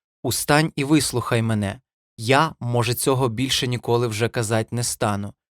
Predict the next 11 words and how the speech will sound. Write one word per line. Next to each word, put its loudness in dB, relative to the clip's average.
Ти -2
вів 2
юрбу, 0
ти 4
розривав 4
кущі 0
тернові, 0
ти 0
зламував 4
дуби 2
столітні, 0